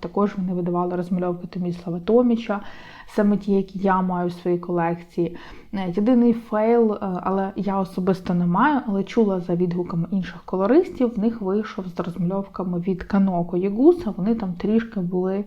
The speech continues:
невдалими через... Якість паперу, але от все інше, це все просто завжди на найвищому рівні, тому що завжди книжки, вони мають хороший кремовий папір, цей папір, він дуже щільний,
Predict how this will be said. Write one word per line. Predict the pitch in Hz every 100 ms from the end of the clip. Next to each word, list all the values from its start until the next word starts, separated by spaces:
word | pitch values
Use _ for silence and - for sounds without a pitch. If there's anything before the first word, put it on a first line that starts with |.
| - 214
невдалими | 202 208 202 170 185 175 180 247 302 320 302
через... | - - 208 202 190
Якість | 175 175 - -
паперу, | 190 196 190 269 277 -
але | 190 190 196
от | 175
все | - - - 196
інше, | - 214 320 - 240 226 226 -
це | 196
все | 190 -
просто | 175 180 190 247 247 190
завжди | 180 196 202 196 190 - - - - -
на | 208 220 214
найвищому | 196 214 214 202 202 190 - 180 175
рівні, | 180 175 165
тому | 185 185
що | 185 - 175
завжди | 185 202 208 180
книжки, | - 175 175 - 196
вони | 190 180 175
мають | 180 180 185 175
хороший | - 190 185 185 180
кремовий | 175 190 180 180 175 180
папір, | 180 180 175 226 240 233 214 196 190 190 -
цей | 208
папір, | 214 175 202 202 190 180
він | 175 175
дуже | 190 190 170
щільний, | 170 - 180 175 185 226 254